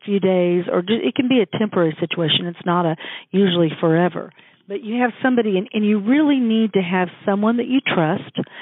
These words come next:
and, uh, in those documents. And then you also need to, um, you know, it can't be someone that wor-, it can't be your doctor or a nurse that works for your doctor. It can't be somebody that you owe money to,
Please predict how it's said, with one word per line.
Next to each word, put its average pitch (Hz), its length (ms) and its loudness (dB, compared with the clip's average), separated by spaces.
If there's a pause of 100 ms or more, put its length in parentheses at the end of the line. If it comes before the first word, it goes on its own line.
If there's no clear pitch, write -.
(300)
and, 175 540 2
uh, 165 300 0
in 208 160 0
those 170 180 2
documents. 156 560 -2 (100)
And 175 140 0
then 175 180 0
you 175 300 2
also 175 640 2 (340)
need 180 380 0
to, 165 440 2
um, 160 300 0
you 233 140 0
know, 165 240 2
it - 200 -4
can't 254 380 -2
be 196 300 0 (360)
someone 202 260 2
that 190 180 -4
wor-, 175 160 2
it 185 200 -4
can't 226 200 -2
be 220 80 0
your 208 180 2
doctor 170 640 2
or 160 160 -2
a 160 80 -2
nurse 160 360 0
that - 120 -2
works 170 300 0
for 175 80 0
your 165 100 4
doctor. 151 420 0
It 180 120 -4
can't - 260 -6
be 175 140 0 (100)
somebody 170 380 0 (320)
that 196 100 2
you 190 240 4
owe 180 160 4
money 180 480 0
to, 165 460 4